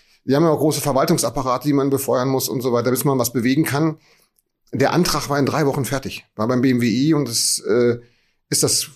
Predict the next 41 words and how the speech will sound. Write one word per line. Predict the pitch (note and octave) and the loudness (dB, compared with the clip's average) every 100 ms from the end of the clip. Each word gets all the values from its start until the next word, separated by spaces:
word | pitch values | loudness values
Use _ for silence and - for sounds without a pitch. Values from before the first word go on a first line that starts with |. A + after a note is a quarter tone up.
| - | -6
wahrscheinlich | A#2+ B2+ C3 | -4 0 0
eines | - C3+ | 0 0
der | C#3+ - | 0 -2
attraktivsten | - - - - D#3+ - | -4 -6 -4 -2 -2 0
und | C#3+ B2+ | 2 2
wichtigsten | - C#3+ - D3+ | -2 -2 -2 -2
Projekte, | - D3 C#3 | 0 -2 0
die | C#3 | 0
das | B2+ | 0
B | - C#3 | 0 0
M | B2 | 0
W | |
I | B2+ | 0
momentan | B2 B2+ A#2+ A2+ G#2+ | 0 0 0 -2 -2
hat. | C3+ - - _ _ _ _ - | -2 -4 -12 _ _ _ _ -6
Es | C3 | -2
geht | - C3 | 0 0
darum, | C#3 C#3+ | 2 2
nämlich | D3 C#3+ - | 2 2 0
da | B2 A2+ | -2 0
anzupacken, | C#3 D3 - C#3 C#3+ C3 A2 | -4 -6 -6 -4 -2 -2 0
wo | C3 | -2
die, | B2 B2 B2 - | 0 0 0 0
äh, | A#2 | -2
Schmerzpunkte | - B2 B2+ - D3 C3+ B2+ | 0 0 -2 -2 -2 0 0
der | A#2 | 0
Innenstadt | B2+ - A#2+ | 0 -2 -2
sichtbar | C3 A#2+ C#3 | -4 -2 -2
werden, | C3+ C3+ D3 D3 _ _ _ | 0 0 0 -6 _ _ _
beim | C3+ | 2
Leerstand | C#3+ D3 - G#2+ G#2 | 2 2 0 0 -2
und | - A#2+ | -2 -2
idealerweise | C3 A2 A#2+ A#2+ B2 C3 B2+ | 2 2 2 0 0 -2 -4
da | G#2 A#2 | -2 0
schon, | B2+ - C#3 | 0 0 0
bevor | B2+ B2+ C3+ | 0 -2 0
er | |
überhaupt | C3 B2 - | 2 0 0
sichtbar | C3 A#2+ B2+ | -4 0 0
wird. | A2 E3+ - - _ | 2 0 -2 -10 _
Und, | A#2+ A2+ | -4 -2